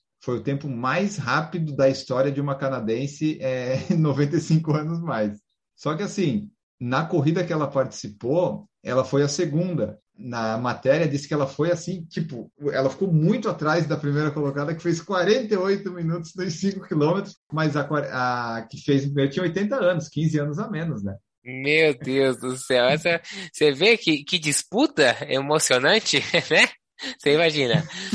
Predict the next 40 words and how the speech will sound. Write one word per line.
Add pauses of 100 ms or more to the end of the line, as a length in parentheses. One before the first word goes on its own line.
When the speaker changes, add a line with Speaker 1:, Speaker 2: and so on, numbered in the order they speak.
(220)
Speaker 2:
a
senhorinha
de
oitenta
anos
ganhando
com
quarenta
e
oito
zero
um (460)
e
a
senhorinha
de
noventa
e
cinco,
pô, (280)
pô,
senhorinha
é
sacanagem,
dá
nem
pra
falar
isso, (400)
chegando (340)
logo
em
seguida
com
cinquenta
e
oito,
cinquenta
e
dois.